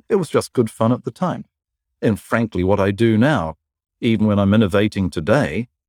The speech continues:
I'm doing it because it's good fun. I mean, even this week, we did something where I thought, you know, "Wow,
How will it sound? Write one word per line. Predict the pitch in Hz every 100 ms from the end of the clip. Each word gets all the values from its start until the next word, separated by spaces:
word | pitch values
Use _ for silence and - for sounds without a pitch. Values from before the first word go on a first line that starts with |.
| _ _ -
I'm | 143 143
doing | 117 120 110
it | 110
because | 135 - 117
it's | 101 -
good | - 98
fun. | - - 202 78 76
I | 113
mean, | 110 113
even | 123 104 98
this | 110 - -
week, | 127 185 - -
we | 117 113
did | 101 98
something | - 127 120 110
where | 95 113
I | 104
thought, | 104 135 117 113 _ -
you | 220
know, | 151 95 107
"Wow, | 156 175 143 131 131